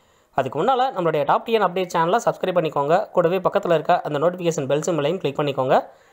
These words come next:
அப்பதான் நம்மளுடைய அடுத்தடுத்த எல்லா வீடியோஸுமே உங்களுக்கு நோட்டிஃபிகேஷன்ஸா வந்துகிட்டே இருக்கும். தமிழ் சினிமாவுல இன்னைக்கு இருக்க இளம் நடிகைகள்ல ரொம்பவே தவிர்க்க முடியாத ஒரு நடிகையா வலம் வர்றவர் தான் நடிகை தமன்னா.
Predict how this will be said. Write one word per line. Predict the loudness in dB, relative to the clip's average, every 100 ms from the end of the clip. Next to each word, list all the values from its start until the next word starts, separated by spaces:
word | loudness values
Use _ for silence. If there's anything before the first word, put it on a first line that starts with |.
| _ _ -6
அப்பதான் | -2 0
நம்மளுடைய | 0 0 0
அடுத்தடுத்த | 0 0 -2 0
எல்லா | 0 0
வீடியோஸுமே | 0 0 -2 -2 -2
உங்களுக்கு | 0 0 0 0 0
நோட்டிஃபிகேஷன்ஸா | 0 0 -2 -2 -2 -2
வந்துகிட்டே | -2 -2 -2 0
இருக்கும். | 0 0 0 0 -2 -12 _ _ _ _ _ -2
தமிழ் | 0 0 0
சினிமாவுல | 2 4 2 2
இன்னைக்கு | 0 0
இருக்க | 0 2
இளம் | 2 0 0
நடிகைகள்ல | -2 -2 -2 0 2 2
ரொம்பவே | 0 -2 -2
தவிர்க்க | 0 0 -2
முடியாத | 0 0 2
ஒரு | 0 0
நடிகையா | -2 -2 0 0
வலம் | 0 0 0
வர்றவர் | -2 -2 -2
தான் | -2
நடிகை | -2 -4 -6
தமன்னா. | -4 -2 0 0